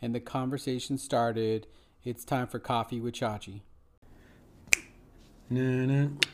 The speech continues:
na, na, na, na. We know what time it is. It's Monday. Came off a little bit of a break. Um, yeah, so this past weekend was Thanksgiving weekend.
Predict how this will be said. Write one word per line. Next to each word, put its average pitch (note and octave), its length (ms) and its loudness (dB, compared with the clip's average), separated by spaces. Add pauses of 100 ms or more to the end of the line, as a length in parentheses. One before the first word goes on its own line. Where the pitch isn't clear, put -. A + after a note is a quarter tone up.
(540)
na, C#3 320 4
na, C#3+ 240 6 (840)
na, C#3+ 300 8
na. D3+ 280 10 (540)
We C#3+ 120 6
know D#3 160 10
what F3 160 8
time F3 260 8
it D#3 80 12
is. D3 380 10 (320)
It's - 120 -6
Monday. E3 640 8 (600)
Came D#3 200 8
off D3 200 6
a - 20 6
little D3+ 240 10
bit D3 180 10
of C3+ 120 8
a C3 80 6
break. C#3+ 500 6 (2000)
Um, C3 640 2 (100)
yeah, C#3+ 400 8
so - 200 2
this C#3 180 4
past C#3+ 360 6
weekend E3+ 280 6
was C3 180 2
Thanksgiving D3+ 600 6
weekend. D3+ 500 10